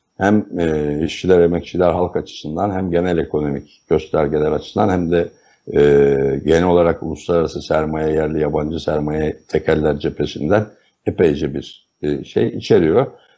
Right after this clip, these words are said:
Belki bir de, e, işçi ve emekçileri ilgilendiren kısımlarının somutluğu kadar sermaye ilgilendiren, daha doğrusu doğrudan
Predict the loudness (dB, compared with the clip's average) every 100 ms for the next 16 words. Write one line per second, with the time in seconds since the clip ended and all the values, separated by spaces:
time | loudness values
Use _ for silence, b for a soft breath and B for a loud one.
0 | b 4 4 2 -6 -6 -6 -8 -10 -8
1 | -6 -4 -6 -8 -12 _ -20 -12 -2 0
2 | 0 -2 -6 -2 0 0 0 -8 -6 -4
3 | -4 0 2 2 0 -2 -4 -8 -2 0
4 | 2 2 0 0 -2 -6 -8 -12 2 2
5 | 2 -2 0 0 0 4 4 2 b b
6 | b -4 -2 -2 -4 -4 -6 -6 -4 -4
7 | -2 -2 -2 -4 -8 _ 2 4 4 2
8 | -6 -12 -8 0 0 0 -6 -8